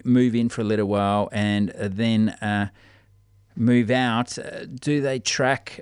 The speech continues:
um, those number of days that you lived in the property to ensure that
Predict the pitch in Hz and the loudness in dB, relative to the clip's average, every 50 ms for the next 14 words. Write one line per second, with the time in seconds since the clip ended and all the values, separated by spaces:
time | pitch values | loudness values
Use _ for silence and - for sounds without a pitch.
0 | - 104 101 101 98 98 - - 110 101 110 110 110 98 - 117 113 110 110 107 | -6 -4 -2 0 0 0 0 -2 0 2 2 2 2 2 2 2 4 4 4 2
1 | 98 104 98 98 98 95 87 87 - - 107 104 101 101 95 90 - - 101 92 | 2 0 2 2 2 0 0 -4 -4 -4 -2 0 0 0 0 -2 0 0 0 0
2 | 82 95 98 95 - - - 101 - 104 101 98 92 85 - - 101 92 - 104 | 2 0 0 2 2 2 2 0 0 2 2 2 2 0 0 0 0 0 0 -2
3 | 92 90 87 - - 107 95 90 - - 113 104 101 101 98 87 98 95 95 92 | -2 -2 -4 -4 -4 -2 -2 -2 -2 0 2 4 4 4 2 2 2 0 0 0
4 | - | -2